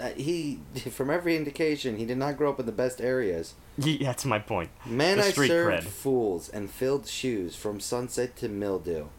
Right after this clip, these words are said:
Speaker 1: I walked about, like, forty blocks through bright reds and dark blues."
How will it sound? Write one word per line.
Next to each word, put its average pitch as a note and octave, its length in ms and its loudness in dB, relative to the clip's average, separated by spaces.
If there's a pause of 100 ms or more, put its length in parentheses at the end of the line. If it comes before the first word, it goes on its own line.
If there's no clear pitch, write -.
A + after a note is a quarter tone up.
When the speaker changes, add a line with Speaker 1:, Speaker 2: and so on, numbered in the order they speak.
(340)
Speaker 1:
I G2 100 0
walked A#2 460 0
about, A#2 440 -2 (200)
like, G#2 280 0
forty D#3 540 -4
blocks A#2+ 540 -2 (100)
through A2 280 -4
bright F#2+ 460 0
reds G2 640 -2
and G2 200 -2
dark F#2+ 340 -2
blues." A#2 480 -2